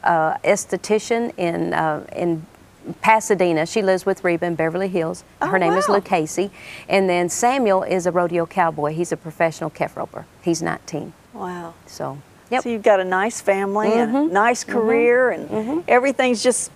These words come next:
Speaker 2: coming up roses, isn't
Speaker 1: Yes,
Speaker 2: it?
Speaker 1: it is. It's a wonderful life. You know, when, uh, when I, I, I never thought, now I wanna make this totally clear, I do not condone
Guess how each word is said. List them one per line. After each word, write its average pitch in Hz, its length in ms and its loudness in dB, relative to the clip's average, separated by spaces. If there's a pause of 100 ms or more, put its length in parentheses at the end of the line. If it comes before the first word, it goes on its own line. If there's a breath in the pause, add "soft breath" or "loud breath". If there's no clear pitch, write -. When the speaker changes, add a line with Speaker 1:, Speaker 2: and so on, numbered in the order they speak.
(140)
Speaker 2:
coming 254 260 4
up 262 140 4
roses, 220 540 6
isn't 196 60 4
Speaker 1:
Yes, 202 260 4
Speaker 2:
it? 220 80 4
Speaker 1:
it 202 120 4
is. 185 260 4
It's - 180 2
a 190 60 4
wonderful 190 460 2
life. 175 320 2
You 202 240 0
know, 220 160 6
when, 208 280 2 (400 loud breath)
uh, 202 360 4 (100)
when 208 240 2
I, 214 360 2
I, 202 260 2
I 208 100 4
never 220 280 2
thought, 175 420 4
now 185 320 4
I 175 40 4
wanna 196 220 2
make 185 260 0
this - 360 -2 (240)
totally 190 460 2
clear, 170 400 0 (340 loud breath)
I 190 120 4
do 196 160 4
not 185 240 0
condone 175 540 0